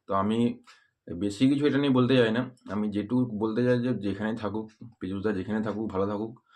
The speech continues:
আমাদের বক্সের জগতে, আহ, যে একটা, উম, মানুষ যে, মানে, একটা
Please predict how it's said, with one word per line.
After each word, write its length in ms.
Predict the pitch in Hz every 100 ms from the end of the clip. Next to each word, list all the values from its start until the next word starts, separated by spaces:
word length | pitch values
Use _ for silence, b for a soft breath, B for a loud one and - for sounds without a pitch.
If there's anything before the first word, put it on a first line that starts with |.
| b b
আমাদের 320 | 90 101 110
বক্সের 400 | 95 101 - 127
জগতে, 460 | 117 113 120 123 127
আহ, 840 | 131 - - _ _ - 95 95 92
যে 140 | 107
একটা, 460 | 107 104 117 117 117 101
উম, 420 | 101 98 - - -
মানুষ 380 | 101 113 127 123
যে, 220 | 135 135 131 - - -
মানে, 280 | 113 113 117
একটা 380 | 120 127 123